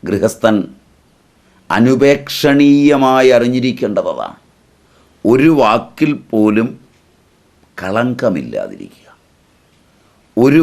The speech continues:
വാക്കുപോലും അബദ്ധമല്ലാതാവുക. വാണി സാമർഥ്യം തികഞ്ഞതാവണം. സത്യം പറയുന്നതിൽ ഒരിക്കലും മടി കാണിക്കാത്തയാളായിരിക്കണം. സത്യവക്താവ്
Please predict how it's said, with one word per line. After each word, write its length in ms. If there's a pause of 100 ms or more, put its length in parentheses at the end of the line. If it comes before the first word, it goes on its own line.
വാക്കുപോലും 800 (400)
അബദ്ധമല്ലാതാവുക. 1300 (2250)
വാണി 380 (120)
സാമർഥ്യം 760 (140)
തികഞ്ഞതാവണം. 760 (640)
സത്യം 640
പറയുന്നതിൽ 580
ഒരിക്കലും 720
മടി 240
കാണിക്കാത്തയാളായിരിക്കണം. 1300 (880)
സത്യവക്താവ് 1300